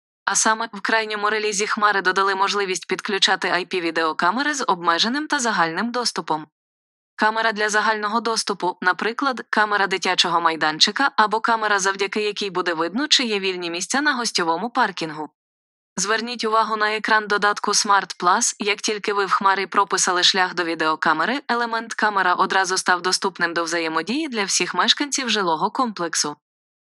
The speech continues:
Можна підключити будь-які I P-камери, використовуючи R T S P. Звертаємо увагу на те, що порт доступу до R T S P потоку має бути прописаний в правилах маршрутизації роутеру,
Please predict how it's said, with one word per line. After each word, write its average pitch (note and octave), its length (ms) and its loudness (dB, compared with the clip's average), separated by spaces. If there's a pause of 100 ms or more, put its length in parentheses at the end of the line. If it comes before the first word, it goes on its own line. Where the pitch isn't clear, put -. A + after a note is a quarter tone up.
(200)
Можна A3 320 0
підключити G#3+ 600 -2
будь-які F#3+ 460 -2
I F#3 280 0
P-камери, F3+ 560 0
використовуючи G#3 960 0
R F3+ 360 0
T A3+ 80 0
S - 240 -4
P. F3 120 -6 (640)
Звертаємо A3 640 0
увагу G#3 380 2
на G#3 140 0
те, F3 280 -2
що - 280 2
порт G#3+ 300 -2
доступу G3+ 460 0
до F#3+ 140 2
R F#3+ 320 2
T G3+ 80 0
S F3 200 -2
P F3 40 -2
потоку G3 460 -2
має B3 260 0
бути G#3+ 260 -2
прописаний F#3+ 580 0
в F3+ 60 -8
правилах F#3 480 2
маршрутизації F#3 840 2
роутеру, E3+ 560 0